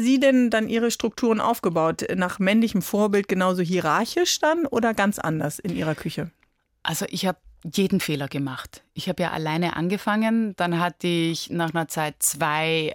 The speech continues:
Speaker 2: ehemalige Ossis, Junge, Turtle und Gunnar, einen Musiker und einen Maurer, denen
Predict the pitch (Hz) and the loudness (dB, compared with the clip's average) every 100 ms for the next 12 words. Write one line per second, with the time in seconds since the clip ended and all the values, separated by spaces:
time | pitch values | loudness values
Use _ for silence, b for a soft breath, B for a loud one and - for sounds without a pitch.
0 | - 180 190 185 175 180 165 151 - 175 | -2 0 2 4 2 0 0 0 0 0
1 | - 240 220 190 214 226 247 302 349 - | 0 0 0 2 4 4 6 4 2 -2
2 | 190 185 202 202 175 165 175 175 202 254 | 0 2 2 0 0 0 2 2 4 4
3 | 330 330 B B B B 180 185 233 220 | 4 0 B B B B 4 6 6 4
4 | 233 - 214 208 202 - 175 175 160 156 | 0 0 2 2 2 0 0 2 2 2
5 | 185 214 247 262 b b 185 185 190 190 | 2 2 2 0 b b 0 2 4 2
6 | 175 165 | 2 -2